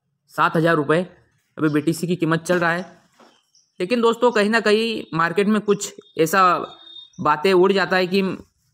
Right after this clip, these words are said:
जिससे कि मार्केट बहुत ज़्यादा प्रभावित होता है। और जो मैंने एक और नया जो चीज़ सीखा इस मार्केट से, वो सीखा कि दोस्तों, इस मार्केट को जो बड़े बड़े ट्रेडर हैं उनके माध्यम से भी कई बार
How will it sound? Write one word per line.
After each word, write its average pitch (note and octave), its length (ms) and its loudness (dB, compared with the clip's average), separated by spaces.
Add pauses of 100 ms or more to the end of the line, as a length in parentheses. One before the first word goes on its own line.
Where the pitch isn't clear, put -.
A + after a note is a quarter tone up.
(160)
जिससे E3 320 -2
कि G3+ 400 0
मार्केट E3 320 -2
बहुत E3+ 200 2
ज़्यादा E3+ 220 0
प्रभावित E3 600 0
होता D3 260 -2
है। B2 140 -8 (1500)
और D#3 200 0
जो F3+ 120 0
मैंने F3+ 260 0
एक - 180 -6
और G3 180 2
नया F#3 260 0
जो F3+ 160 2
चीज़ F3+ 240 -2
सीखा F#3 320 -2
इस E3+ 160 -6
मार्केट E3 340 0
से, F3+ 240 -2 (2000)
वो F#3 120 2
सीखा F#3+ 320 0
कि G#3 140 -2
दोस्तों, F#3+ 320 0
इस G3+ 220 -4
मार्केट F#3 520 0
को G3+ 160 0
जो G3 160 4 (500)
बड़े E3+ 160 0
बड़े F#3+ 220 2
ट्रेडर F#3 340 2
हैं F#3 240 -2 (100)
उनके E3+ 280 -2
माध्यम E3+ 380 0
से F#3+ 160 0
भी G#3+ 120 -2
कई F#3+ 220 2
बार D3+ 280 -2